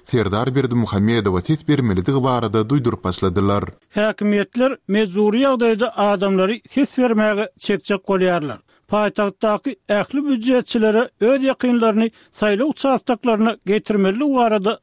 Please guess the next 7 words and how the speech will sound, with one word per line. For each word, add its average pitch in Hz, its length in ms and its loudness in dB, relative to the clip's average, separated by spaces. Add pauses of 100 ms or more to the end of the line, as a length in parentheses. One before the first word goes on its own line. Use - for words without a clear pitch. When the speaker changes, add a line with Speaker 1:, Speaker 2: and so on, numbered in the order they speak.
Speaker 2:
duýdurýarlar. 196 680 0 (280)
Ýogsa 202 380 2
da 269 140 0 (120)
işlerinden 220 800 0
boşadyljak 196 640 -2
bilen 233 420 0 (320)
haýbat 208 320 0